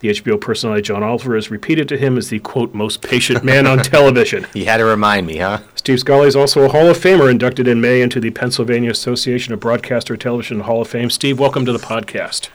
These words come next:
Speaker 2: Bill, it is a pleasure. What a beautiful campus, and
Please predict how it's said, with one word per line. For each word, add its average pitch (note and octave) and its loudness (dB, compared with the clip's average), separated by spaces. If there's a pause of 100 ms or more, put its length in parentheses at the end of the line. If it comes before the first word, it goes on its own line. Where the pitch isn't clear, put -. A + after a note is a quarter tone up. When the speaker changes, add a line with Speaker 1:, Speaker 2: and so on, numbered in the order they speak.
(140)
Speaker 2:
Bill, A#2+ 2
it A2 0
is G#2+ -4
a G#2+ -2
pleasure. F#2+ -8
What A2 -4
a F2 -6
beautiful G#2 -4
campus, G2+ -6
and F2 -8